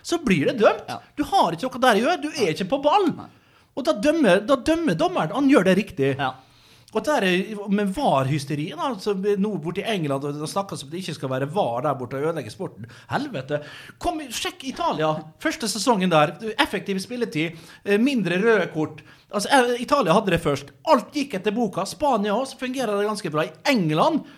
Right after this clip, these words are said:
Speaker 1: der må man jo ta tak i kanskje dem som sitter i var-bussene og få mer kyndige folk der, pluss at dommerstanden kanskje der ikke er like god som den er i Tyskland, Italia og Spania. Selv om de, jeg vet ikke,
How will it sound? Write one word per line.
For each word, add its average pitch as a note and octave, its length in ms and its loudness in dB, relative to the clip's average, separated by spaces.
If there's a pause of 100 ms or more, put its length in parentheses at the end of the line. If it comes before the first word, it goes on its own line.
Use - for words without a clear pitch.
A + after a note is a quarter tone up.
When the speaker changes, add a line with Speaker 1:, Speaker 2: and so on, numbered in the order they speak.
Speaker 1:
der B3+ 160 0
må D#4+ 80 4
man F#3 140 0
jo F3 100 -8
ta G3+ 80 -6
tak G#3+ 320 0
i G#3 160 -4
kanskje A#3 240 -6
dem A3+ 160 0
som F#3 80 -10
sitter F#3+ 240 -4
i F3+ 80 -6
var-bussene D3 640 0
og - 20 -16
få G3 160 -4
mer F#3+ 240 -2
kyndige G3 320 -4
folk F3 240 -2
der, C#4 240 -2
pluss C4+ 240 -4
at F3+ 80 -10
dommerstanden G3+ 480 -6
kanskje G3 240 -2
der D#3+ 160 -2 (240)
ikke A3 240 -4
er F#3+ 80 0
like F#3+ 240 -4
god D#3 240 0
som E3 160 -4
den F3 80 -2
er D3 160 0 (160)
i D#3 160 0
Tyskland, D3 560 -2 (320)
Italia C#3+ 400 2
og C#3 160 -4
Spania. A2 380 -2 (600)
Selv F3+ 240 0
om D#3+ 160 0
de, F3+ 240 -12
jeg F#3 320 0
vet E3+ 240 2
ikke, C3 180 -2